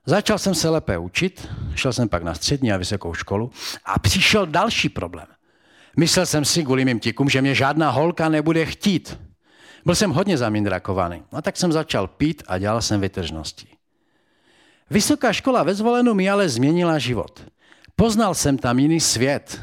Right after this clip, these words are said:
a poznal jsem knihy o psychologii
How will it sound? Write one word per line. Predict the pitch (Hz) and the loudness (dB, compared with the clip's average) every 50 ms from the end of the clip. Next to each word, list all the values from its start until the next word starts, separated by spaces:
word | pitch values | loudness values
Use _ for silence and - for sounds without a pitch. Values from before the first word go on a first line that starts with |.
| - | -14
a | - - | -10 -2
poznal | - 139 139 156 170 175 | -2 0 0 0 0 0
jsem | - - 160 127 110 | 0 0 0 0 -2
knihy | - - - 120 135 139 139 123 90 98 107 120 143 143 - _ - - - - - - | -2 -2 0 2 2 4 4 2 0 0 -2 -2 -2 -4 -8 _ -20 -20 -20 -20 -12 -6
o | - 131 | -6 -6
psychologii | - - - - 113 - - 110 143 110 101 98 90 87 87 82 78 | -4 -2 0 0 0 2 2 0 0 0 -2 -4 -8 -12 -14 -16 -14